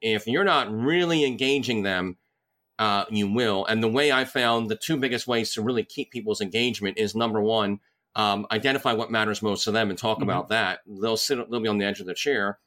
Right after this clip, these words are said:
Speaker 1: And second, to your earlier point, get them talking. No one's bored when they're talking. Uh,
Speaker 2: Exactly.
Speaker 1: they, they, they get bored when we <laughs> talk and don't allow them to speak. So even if you present, and that's another thing,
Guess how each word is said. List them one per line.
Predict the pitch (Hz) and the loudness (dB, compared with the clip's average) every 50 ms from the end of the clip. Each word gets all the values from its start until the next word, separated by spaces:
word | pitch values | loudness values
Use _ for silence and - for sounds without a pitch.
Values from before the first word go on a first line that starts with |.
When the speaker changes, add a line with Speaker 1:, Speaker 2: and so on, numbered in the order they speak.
| _ _ _ | _ _ _
Speaker 1:
And | - 113 110 | -4 -4 -2
second, | - - - 285 277 - 214 247 - _ _ _ _ - | 0 0 0 0 0 0 -2 -4 -6 _ _ _ _ -6
to | - 131 120 | -2 0 2
your | 120 135 - | 2 2 2
earlier | 123 135 156 175 175 151 123 110 101 | 2 2 2 2 2 2 0 0 -2
point, | - - 110 107 107 107 - _ _ - 104 | -4 -2 0 0 0 0 -2 _ _ -8 -4
get | 120 147 143 131 | -2 -2 -2 0
them | 113 127 135 127 | 0 0 0 0
talking. | - 110 95 90 - - 90 85 85 | -2 -4 -4 -4 -4 -6 -8 -6 -2
No | 104 135 175 | 0 2 2
one's | 220 226 208 143 113 | 4 4 2 0 -2
bored | 98 117 143 170 175 165 135 | -6 -4 -2 0 0 0 2
when | 131 120 117 | 2 2 2
they're | 127 143 139 | 2 2 2
talking. | 135 - 95 82 - - 80 80 - _ _ _ _ _ _ _ - | 0 -2 -6 -6 -6 -8 -14 -18 -20 _ _ _ _ _ _ _ -2
Uh, | 117 110 107 110 110 | 0 2 2 2 2
Speaker 2:
Exactly. | 107 123 117 113 113 | 0 0 0 0 0
Speaker 1:
they, | 131 120 | 0 0
they, | 104 | 2
they | 139 151 | 0 0
get | 170 233 160 117 | 0 0 -2 0
bored | 104 180 208 208 190 175 151 | 2 4 4 4 4 2 0
when | 131 113 110 117 | -2 -2 0 0
we | 135 - - | 0 0 0
<laughs> | - - | -2 -6
talk | - - 131 92 95 95 - - _ - 92 90 - - | -6 -2 -2 -2 -2 -4 -8 -12 _ -10 -6 -4 -2 0
and | 123 123 117 | 0 0 0
don't | 135 131 117 | 0 0 0
allow | 104 104 110 120 135 143 | 2 2 2 4 4 2
them | 120 123 107 101 | 2 2 0 -2
to | 101 | -2
speak. | 98 - - - 98 90 - - | -2 -4 -4 -4 -4 -4 -4 -2
So | - - 120 - - - | -2 -4 -4 -4 -4 -2
even | 185 240 277 285 262 233 | 0 2 2 2 2 2
if | 175 - - | 0 -2 -2
you | 151 139 | -6 -6
present, | - - - 113 107 - 98 113 143 160 147 117 107 - - | -6 -6 -6 -4 -4 -2 0 0 2 2 2 0 -4 -6 -6
and | - 131 | -2 0
that's | 151 151 - | 0 0 2
another | 135 143 143 135 | 2 2 2 0
thing, | - - 131 120 117 113 107 | 0 0 0 0 0 0 -4